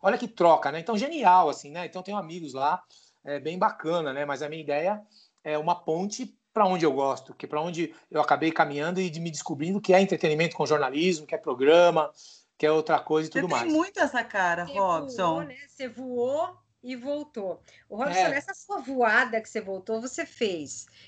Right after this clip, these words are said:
Speaker 3: é, foi diretor de jornal-, de, né, de, de entretenimento do programa Hoje em Dia. Você também, é, fez reality shows, né, que é uma coisa assim, fez peças publicitárias, criou, é,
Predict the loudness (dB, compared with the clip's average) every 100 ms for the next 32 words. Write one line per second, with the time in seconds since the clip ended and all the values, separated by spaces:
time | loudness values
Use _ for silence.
0 | _ -6 -2 0 2 2 4 2 2 -2
1 | 0 0 -2 -6 -4 0 0 2 0 -2
2 | -10 -12 -12 -8 -6 -4 -2 0 2 4
3 | 2 -2 -4 -4 -2 -2 -2 -4 0 4
4 | 4 2 -10 -16 2 4 6 6 6 6
5 | 4 4 4 4 2 -2 -2 4 4 6
6 | 4 4 2 4 6 6 4 6 6 4
7 | 0 -4 -2 -2 -2 -4 -6 -2 -2 0
8 | 2 2 0 -10 _ _ 0 0 2 0
9 | 0 -4 -4 -4 -4 -2 2 2 -2 -12
10 | -20 -14 0 4 8 8 8 4 2 -10
11 | -2 0